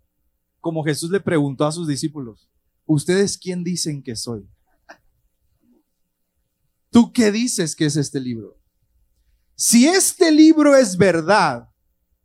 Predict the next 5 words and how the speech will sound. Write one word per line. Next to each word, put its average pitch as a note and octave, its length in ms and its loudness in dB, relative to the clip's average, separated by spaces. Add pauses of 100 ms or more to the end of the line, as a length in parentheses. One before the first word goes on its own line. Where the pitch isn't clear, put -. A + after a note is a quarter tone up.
(600)
y F#3+ 140 0
no A#3+ 180 4
lo E4+ 100 4
estás B3 380 0
atendiendo, E3 840 -2